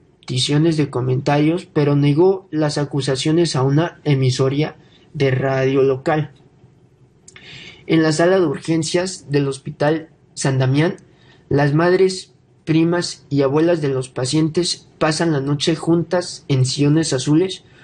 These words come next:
porque no hay forma de llegar a casa. Incluso allí están pasando hambre, ya que la escasez de combustible encarece el precio de los alimentos.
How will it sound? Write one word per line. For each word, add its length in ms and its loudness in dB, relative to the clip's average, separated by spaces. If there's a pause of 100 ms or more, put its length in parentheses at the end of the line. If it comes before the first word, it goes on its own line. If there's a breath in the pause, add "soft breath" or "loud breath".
(280 loud breath)
porque 320 0
no 100 4
hay 100 4
forma 540 -4 (140)
de 160 0
llegar 260 2
a 140 -4
casa. 420 -2 (280)
Incluso 500 0
allí 340 0 (380 soft breath)
están 380 0
pasando 380 0
hambre, 380 0 (480 soft breath)
ya 240 0
que 140 0
la 100 2
escasez 480 -2
de 140 0
combustible 800 -2 (380)
encarece 920 0
el 240 0
precio 440 0
de 40 2
los 220 0
alimentos. 720 -2